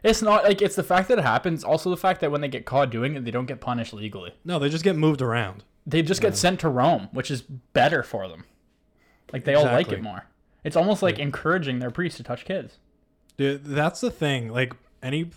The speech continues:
Speaker 2: problematic behavior within these very powerful, uh, like,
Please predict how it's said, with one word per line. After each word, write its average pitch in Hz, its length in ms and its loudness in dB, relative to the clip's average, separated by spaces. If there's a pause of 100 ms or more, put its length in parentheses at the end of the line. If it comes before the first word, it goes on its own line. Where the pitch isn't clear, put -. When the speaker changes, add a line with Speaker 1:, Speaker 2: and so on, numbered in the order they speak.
(160)
Speaker 2:
problematic 123 540 -2
behavior 120 600 -4
within 117 720 -6
these 113 300 -6
very 113 400 -4
powerful, 107 760 -4 (760)
uh, 101 260 -8 (120)
like, 107 280 -10